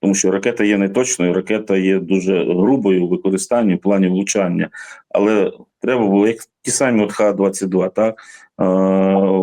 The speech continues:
вона просто покриває площу, вона смертоносна, бо вона дуже важка, дуже багато вибухівки.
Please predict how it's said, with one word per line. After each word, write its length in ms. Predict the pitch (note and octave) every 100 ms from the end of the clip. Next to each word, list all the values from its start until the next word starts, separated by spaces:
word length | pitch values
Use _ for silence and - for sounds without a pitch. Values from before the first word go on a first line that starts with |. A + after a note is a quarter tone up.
| G#2
вона 180 | C3 F#3+
просто 280 | F#3 D3+ -
покриває 460 | D#3 A2+ A2 A2
площу, 440 | F#2+ G2 F#2+ - F2+
вона 160 | G#2+
смертоносна, 680 | A2+ G#2+ G2+ G#2 G#2 G2 -
бо 80 | E2+
вона 180 | F#2+ G2
дуже 240 | G2 G2
важка, 320 | G2 G2 - A#2
дуже 240 | G2 F#2
багато 280 | F#2+ G2+ G3+
вибухівки. 580 | F#3+ F2+ - E3 -